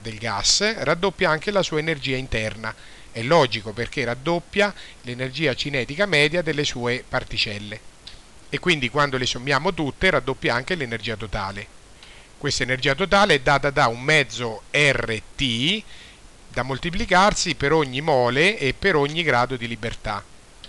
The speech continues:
Più avanti vedremo degli esercizi applicativi di queste formule. Intanto qui è ricavata la stessa formula, eh, nello stesso modo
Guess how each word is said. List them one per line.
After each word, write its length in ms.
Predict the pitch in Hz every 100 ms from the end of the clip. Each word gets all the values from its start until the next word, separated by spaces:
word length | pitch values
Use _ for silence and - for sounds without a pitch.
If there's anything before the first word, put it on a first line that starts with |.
| - - -
Più 100 | 175
avanti 360 | 151 147 151 127
vedremo 400 | 127 131 143 127
degli 220 | 127 123
esercizi 560 | 120 135 - 175 - 139
applicativi 760 | - 135 143 135 160 135 123
di 100 | 113
queste 300 | 120 127 117
formule. 680 | 117 107 107 107 101 - - - - - -
Intanto 420 | 165 156 160 143
qui 220 | - 175 131
è 80 |
ricavata 560 | 120 139 175 151 156 143
la 100 | 123
stessa 420 | 120 160 131 -
formula, 800 | 127 170 131 120 127 147 185 208
eh, 360 | 131 123 117 113
nello 260 | 123 139 131
stesso 420 | - 123 - 190
modo 480 | 131 117 117 117